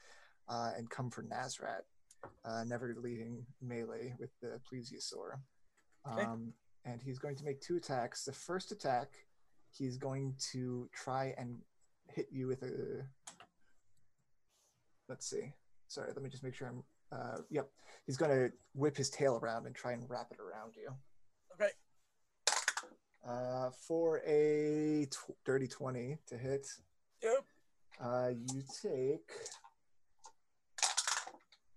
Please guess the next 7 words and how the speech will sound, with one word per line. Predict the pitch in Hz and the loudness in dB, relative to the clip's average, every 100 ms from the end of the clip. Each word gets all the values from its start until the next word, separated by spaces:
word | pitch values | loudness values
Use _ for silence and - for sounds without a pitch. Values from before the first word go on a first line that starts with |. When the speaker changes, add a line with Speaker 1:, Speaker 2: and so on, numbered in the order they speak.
| - _ _ _ - _ - - | -20 _ _ _ -20 _ -20 -2
Speaker 1:
oof, | 160 185 - - - | 4 4 4 -4 0
that | 131 135 | 4 4
was | 120 117 | 4 -2
max | 120 113 - | -4 -4 -4
damage, | 117 120 131 - - - - | -4 -2 -4 -6 -10 -10 0
uh, | 127 117 | 2 2
or | 120 | -2